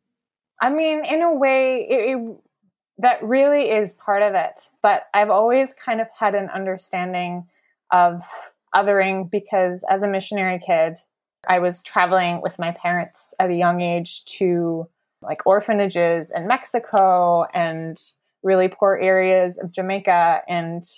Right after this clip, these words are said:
like, for me, the, the kids that I would meet there were no different than me. We would run around and play. But I had this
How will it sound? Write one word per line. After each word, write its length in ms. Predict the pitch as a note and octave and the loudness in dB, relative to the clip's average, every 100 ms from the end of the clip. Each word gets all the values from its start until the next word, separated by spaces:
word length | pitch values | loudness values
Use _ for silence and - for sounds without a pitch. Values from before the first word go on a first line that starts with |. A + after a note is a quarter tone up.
| - _ _ _ _ _ _ - | -20 _ _ _ _ _ _ -12
like, 140 | - | -12
for 220 | - B3+ | -2 0
me, 580 | C4 D#4 D4 A#3+ A3+ A3+ - | 2 2 2 0 -4 -4 2
the, 220 | G#3+ G3+ | 2 4
the 80 | A3+ | 0
kids 580 | A3+ C4 A#3 - - - | 0 -2 -2 -6 -14 -2
that 100 | A3+ | 2
I 80 | G#3 | 4
would 200 | G3 F#3+ | 2 -2
meet 200 | B3+ D4 | -6 -2
there 220 | D#3+ D#3 | 0 0
were 240 | D#3+ F3 C4+ - _ - | -2 -6 -8 -12 _ -2
no 180 | B3 C4 | 0 2
different 340 | B3+ C4+ A#3 | 0 0 -4
than 120 | F3+ | -4
me. 160 | F3+ F3 | -4 -4
We 120 | E3+ | -6
would 200 | E3+ E3+ | -6 -6
run 200 | F3 F3+ | -4 -4
around 260 | F3+ F3+ E3+ | -4 -6 -6
and 180 | E3+ F3 | -8 -4
play. 400 | F#3+ F3 C#3+ G3+ - _ - | 0 0 -2 -10 -20 _ -4
But 140 | G3+ | 2
I 80 | G3 | 4
had 240 | F#3 G#3+ | 4 2
this 420 | G3+ F#3+ - - | 2 -2 -4 -16